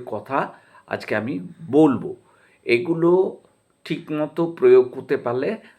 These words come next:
আপনার এই যে আরএলএস, যেটা আপনার জীবনকে দুর্বিষহ করে তুলেছে, বিশেষত রাত্রে ঘুম কেড়ে নিয়েছে, সেটাকে অনেকাংশে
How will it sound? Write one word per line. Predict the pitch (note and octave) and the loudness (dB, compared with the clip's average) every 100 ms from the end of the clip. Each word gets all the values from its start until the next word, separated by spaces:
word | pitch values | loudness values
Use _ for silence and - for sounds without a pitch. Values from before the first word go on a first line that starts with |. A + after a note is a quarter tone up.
| _ | _
আপনার | - - A#2 B2 | -6 -4 -2 0
এই | A#2+ A#2+ | 0 0
যে | A#2+ C3 | -2 -2
আরএলএস, | G#2 G#2 A#2 C3 - - | 0 -2 0 0 0 -4
যেটা | G#2+ G2+ | -4 -4
আপনার | G#2 - A#2 | -6 -6 -8
জীবনকে | A2 G#2+ G#2 C#3 | -6 -8 -6 -6
দুর্বিষহ | A#2+ G#2+ A2+ D#3+ G3 G3 E3+ | -6 -6 -2 0 2 2 2
করে | C3 B2 A2 | 2 0 0
তুলেছে, | G#2 G2 F#2+ D#3+ F3 - - _ - | -4 -10 -4 -2 -2 -6 -20 _ -10
বিশেষত | A2 D#3 D#3 D#3+ | -2 2 2 4
রাত্রে | D3+ B2 B2 - C#3+ | 2 2 0 0 0
ঘুম | C3 - D#3 G3 F3+ | 0 -2 0 2 0
কেড়ে | D#3+ A#2 | 0 0
নিয়েছে, | G2+ F2+ F#2+ - E3 E3+ - _ | -2 -6 -8 -8 -8 -8 -20 _
সেটাকে | - A2 G2+ F#2+ D3 F3 - - _ | -6 -4 -2 -4 -2 -2 -4 -10 _
অনেকাংশে | - C3+ A3 G#3+ D#3 A#2+ - A#2 F3+ | -2 0 0 0 -2 -2 -2 -2 -2